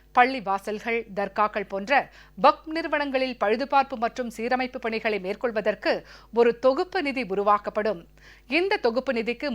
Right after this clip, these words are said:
மூன்று கோடி ரூபாய் வழங்க தாம் உத்தரவிட்டுள்ளதாக முதலமைச்சர் செல்வி ஜெயலலிதா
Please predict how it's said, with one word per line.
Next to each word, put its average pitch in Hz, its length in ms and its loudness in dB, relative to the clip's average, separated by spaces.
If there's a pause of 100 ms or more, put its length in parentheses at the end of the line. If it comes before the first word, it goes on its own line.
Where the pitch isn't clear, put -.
மூன்று 277 300 -2
கோடி 277 240 0
ரூபாய் 214 340 2
வழங்க 214 340 2 (380)
தாம் 220 180 4 (120)
உத்தரவிட்டுள்ளதாக 220 1000 2
முதலமைச்சர் 196 500 -4
செல்வி 180 260 -8
ஜெயலலிதா 190 520 -2